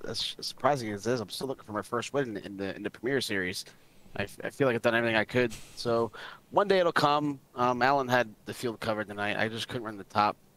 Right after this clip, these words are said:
as fast as everybody else. But once the tires equaled out, I felt like, you know, I had good top five pace, and that's what I did.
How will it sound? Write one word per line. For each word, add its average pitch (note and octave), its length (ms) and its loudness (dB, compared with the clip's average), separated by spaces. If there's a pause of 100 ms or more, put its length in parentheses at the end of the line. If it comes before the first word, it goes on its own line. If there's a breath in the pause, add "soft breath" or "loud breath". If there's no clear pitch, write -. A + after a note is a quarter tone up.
as A2+ 220 2
fast - 640 2
as - 40 -8
everybody G2+ 320 -6
else. G2+ 280 -4
But - 160 -16
once B2+ 200 -6
the - 80 -14
tires A2 320 2
equaled G#2 240 -10
out, G2 260 0
I - 80 -6
felt - 220 -4
like, G2 320 -4 (600 loud breath)
you F#2 80 -14
know, F2+ 220 -8 (960)
I C3 80 6
had B2 320 4
good - 160 -6
top A2 200 4
five G#2+ 240 2
pace, A2 300 2
and G2+ 120 -20 (140)
that's - 180 -10
what G#2+ 80 -4
I G2+ 40 -4
did. G2+ 180 -4